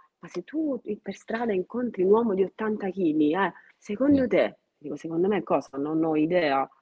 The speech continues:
Speaker 1: Non so se tira come, non lo so, un ubriacone o se mi tira una sedia. Non lo so. La prima cosa che faccio è andarmene, sinceramente non, non
Speaker 2: Certo.
Speaker 1: accetterei mai lo scambio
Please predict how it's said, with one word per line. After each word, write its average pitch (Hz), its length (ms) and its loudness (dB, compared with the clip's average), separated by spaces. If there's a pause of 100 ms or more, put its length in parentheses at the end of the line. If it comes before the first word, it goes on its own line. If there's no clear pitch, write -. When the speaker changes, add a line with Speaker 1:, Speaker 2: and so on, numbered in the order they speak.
Speaker 1:
Non 135 160 -6
so 220 200 4
se 147 180 2
tira 151 320 -2
come, 160 260 -2
non 165 100 -4
lo 170 60 -4
so, 170 120 -4
un 170 120 0
ubriacone 190 600 6
o 160 140 2
se 180 140 2
mi 180 100 4
tira 175 180 0
una 165 140 0
sedia. 156 420 0 (100)
Non 143 120 -20
lo 165 80 -12
so. 175 260 -4
La 139 100 -12
prima 151 180 -10
cosa 165 160 -8
che 226 80 -8
faccio 135 240 -8
è - 20 -20
andarmene, 135 460 -10
sinceramente 151 600 -12
non, 139 120 -20 (600)
non 196 120 4
Speaker 2:
Certo. - 0 -
Speaker 1:
accetterei 185 480 2
mai 165 200 0
lo 151 100 0
scambio 147 460 -6